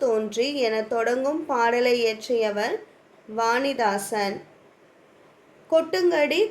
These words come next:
கும்மி கொட்டுங்கடி" என்ற பாடலின் ஆசிரியர் பெருஞ்சித்திரனார். "தமிழே உயிரே வணக்கம், தாய்பிள்ளை உறவம்மா உனக்கும் எனக்கும்" என்ற பாடல் வரியை பாடியவர் கவிஞர் காசி ஆனந்தன்.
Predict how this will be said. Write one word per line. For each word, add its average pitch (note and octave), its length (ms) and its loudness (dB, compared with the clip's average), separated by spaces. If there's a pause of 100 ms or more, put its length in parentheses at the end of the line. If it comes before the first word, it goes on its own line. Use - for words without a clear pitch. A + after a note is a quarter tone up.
கும்மி D4 260 0 (120)
கொட்டுங்கடி" C4 640 2 (120)
என்ற B3 400 -2 (680)
பாடலின் C4 580 2 (100)
ஆசிரியர் A#3+ 640 0 (280)
பெருஞ்சித்திரனார். G#3 1040 0 (680)
"தமிழே D#4+ 480 2 (280)
உயிரே C#4+ 420 4 (100)
வணக்கம், A#3 560 -2 (140)
தாய்பிள்ளை D4 680 2 (200)
உறவம்மா A#3 600 -2 (180)
உனக்கும் C4+ 480 -2 (180)
எனக்கும்" A#3+ 460 0
என்ற A3+ 240 -2 (120)
பாடல் A#3 420 2
வரியை A#3 320 2 (160)
பாடியவர் A3+ 680 2 (180)
கவிஞர் B3 580 0 (120)
காசி C#4+ 440 -4 (140)
ஆனந்தன். F#3+ 560 -2